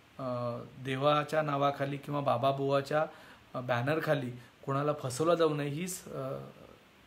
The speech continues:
शांत आणि योग्य अशी भूमिका आहे. मुंबईत आता इमारतीमध्ये, अ, अ, हॉटस्पॉट, बरं, मुंबईमधलं सांगतायत परवेश.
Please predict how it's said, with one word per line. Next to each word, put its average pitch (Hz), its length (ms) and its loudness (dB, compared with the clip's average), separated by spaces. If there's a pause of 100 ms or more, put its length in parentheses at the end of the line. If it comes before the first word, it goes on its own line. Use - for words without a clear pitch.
(100)
शांत 143 380 -2
आणि 151 320 0 (380)
योग्य 139 340 0
अशी 143 320 -2 (200)
भूमिका 127 340 -4
आहे. 110 200 -6 (540)
मुंबईत 151 340 2
आता 165 120 0
इमारतीमध्ये, 156 840 2
अ, 156 60 -2
अ, 131 800 -2
हॉटस्पॉट, 127 360 -2 (100)
बरं, 131 320 -2 (680)
मुंबईमधलं 135 760 -2
सांगतायत 123 360 -6
परवेश. 127 440 -8